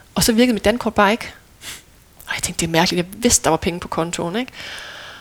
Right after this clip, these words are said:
Og ude at prøve at hæve en automat, og det var bare spærret. Og jeg havde halvanden dollars eller sådan noget på lommen. Og jeg var, "Okay, hvad sker der? Og hva-, hvordan skal jeg både få mad og, og overnatning ind til i morgen?" Altså, jeg ville jo ikke dø af det, men det var bare alligevel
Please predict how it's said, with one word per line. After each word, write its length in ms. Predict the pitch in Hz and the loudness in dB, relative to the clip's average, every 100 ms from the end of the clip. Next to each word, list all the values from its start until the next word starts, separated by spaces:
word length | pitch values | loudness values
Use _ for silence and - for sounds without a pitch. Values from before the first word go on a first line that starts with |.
| - | -4
Og 120 | - | 4
ude 60 | 196 | 6
at 60 | 214 | 8
prøve 160 | 208 | 8
at 60 | 190 | 10
hæve 120 | 208 | 8
en 40 | 202 | 8
automat, 520 | 175 196 214 180 180 | 4 2 2 2 -2
og 40 | - | -6
det 80 | 175 | -4
var 40 | |
bare 140 | 160 | -2
spærret. 440 | 160 165 160 180 185 - - - _ - | 0 0 2 0 -2 -10 -20 -20 _ -2
Og 80 | 165 | 2
jeg 80 | 170 | 4
havde 300 | 180 180 175 - - | 4 2 -2 -12 -8
halvanden 340 | - 175 190 | 2 2 4
dollars 320 | 156 147 156 | 4 4 4
eller 140 | - - | 0 -4
sådan 100 | - | -6
noget 100 | - | -2
på 80 | 170 | 0
lommen. 460 | 170 147 185 196 - - - | 0 -2 -10 -14 -18 -20 -18
Og 120 | - 190 | -12 -10
jeg 80 | |
var, 120 | - - | -8 -8
"Okay, 260 | - 208 202 - - - - - | -10 -12 -14 -20 -20 -20 -18 -8
hvad 120 | 202 | -6
sker 260 | - 190 | 0 0
der? 200 | - - - | 0 -2 -8
Og 120 | - | -4
hva-, 260 | 175 170 - | 0 2 4
hvordan 240 | 190 208 | 4 4
skal 140 | - | 4
jeg 160 | 160 160 | 4 6
både 140 | 190 | 6
få 120 | 190 175 | 6 4
mad 340 | 160 190 233 | 8 10 10
og, 260 | - 185 170 - - - - - | 8 4 4 -2 -12 -12 -14 2
og 140 | 165 | 6
overnatning 460 | - 196 180 - 170 | 10 10 8 2 0
ind 100 | 165 | 2
til 100 | 190 | 0
i 40 | |
morgen?" 320 | 165 147 170 165 | 2 2 2 2
Altså, 120 | 139 | 0
jeg 40 | |
ville 100 | 151 | 2
jo 20 | 175 | 2
ikke 120 | - 233 | 6 4
dø 60 | 208 | 6
af 120 | 165 | 2
det, 100 | 170 | 2
men 80 | 170 | 2
det 40 | 170 | 6
var 40 | |
bare 80 | 175 | 6
alligevel 300 | 175 175 | 6 2